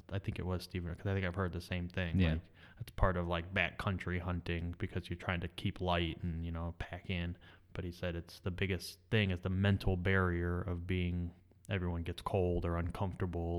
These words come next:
Speaker 1: or their feet hurt, or, and that's, you know, what he says. Like, once you can get over that and become comfortable being uncomfortable, it opens up, like, a whole new window of what you can do.
Speaker 2: Yeah. I mean, 'cause if,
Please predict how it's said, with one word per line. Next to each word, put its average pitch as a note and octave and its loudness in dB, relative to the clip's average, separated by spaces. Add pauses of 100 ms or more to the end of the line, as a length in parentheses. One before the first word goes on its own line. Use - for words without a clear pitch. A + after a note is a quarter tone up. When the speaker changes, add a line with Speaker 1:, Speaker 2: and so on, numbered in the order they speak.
Speaker 1:
or E2+ 0
their F2 0
feet - 2
hurt, F2 -2
or, F2+ -2 (400)
and G2 2
that's, - -2 (100)
you F#2 -2
know, E2 -2
what E2 -2
he E2+ -6
says. E2 0
Like, D#2+ -6
once G#2 2
you G2 -2
can G2+ 2
get G2+ 6
over G#2 8
that E2+ 0 (320)
and F#2+ 0
become F2+ 0
comfortable F#2+ 4
being F#2+ 4
uncomfortable, F2 4 (360)
it G2+ -2
opens F2+ 0
up, F2+ -2
like, F2+ 0
a F2 2
whole F#2+ 2
new F2+ 2 (440)
window E2+ 0
of E2 -8 (200)
what G2 0
you F2+ -4
can E2 -6
do. D#2+ -6 (400)
Speaker 2:
Yeah. G#2 10
I - -6
mean, F2+ 8
'cause E2+ 2
if, F2 0